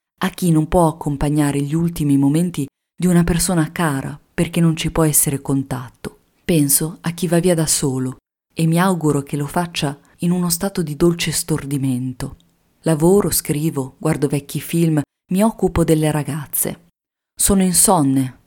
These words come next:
spesso isterica, va bene, mi perdono. La maggior parte del tempo sono improduttiva, secondo gli schemi di una vita frenetica, e va bene anche questo,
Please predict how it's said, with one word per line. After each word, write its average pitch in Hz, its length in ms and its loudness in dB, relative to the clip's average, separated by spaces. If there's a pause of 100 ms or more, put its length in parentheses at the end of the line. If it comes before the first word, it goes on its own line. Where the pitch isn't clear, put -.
spesso 151 640 0
isterica, 139 680 0
va 151 100 0
bene, 139 300 4 (260)
mi 202 180 6
perdono. 127 760 0 (520)
La 160 60 2
maggior 170 320 2
parte 175 300 -2
del 143 180 -2
tempo 170 340 -2
sono 147 380 2
improduttiva, 143 1080 -2 (240)
secondo 165 400 0
gli 143 140 0
schemi 151 420 2
di 139 100 -4
una 135 200 4
vita 147 260 -2
frenetica, 139 640 2
e 202 140 -4
va 202 100 0
bene 214 240 2
anche 170 320 -2
questo, - 680 -4